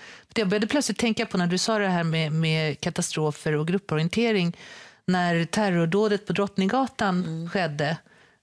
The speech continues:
Speaker 1: sjunde april tvåtusen sjutton, då såg man ju i det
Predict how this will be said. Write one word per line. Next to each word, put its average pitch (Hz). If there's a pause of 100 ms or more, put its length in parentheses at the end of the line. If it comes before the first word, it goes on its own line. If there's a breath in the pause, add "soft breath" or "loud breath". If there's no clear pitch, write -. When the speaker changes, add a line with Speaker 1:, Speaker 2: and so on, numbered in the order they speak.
(140)
Speaker 1:
sjunde 165
april 160
tvåtusen 156
sjutton, 165 (460 loud breath)
då 233
såg 220
man 208
ju 156 (360 loud breath)
i 202
det 233